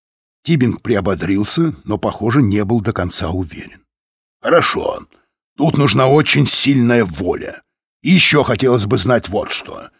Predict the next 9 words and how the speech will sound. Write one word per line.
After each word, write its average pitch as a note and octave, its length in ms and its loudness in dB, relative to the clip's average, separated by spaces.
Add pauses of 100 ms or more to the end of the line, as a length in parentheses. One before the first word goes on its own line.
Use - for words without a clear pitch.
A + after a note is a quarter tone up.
(260)
Понимаете D#3+ 640 4
ли B2+ 100 2
вы, A2+ 200 2
что - 220 -2
в - 60 -2
случае C#3+ 440 2
успешного A#2 680 0
открытия A2+ 520 -4
криптекса C#3 720 -4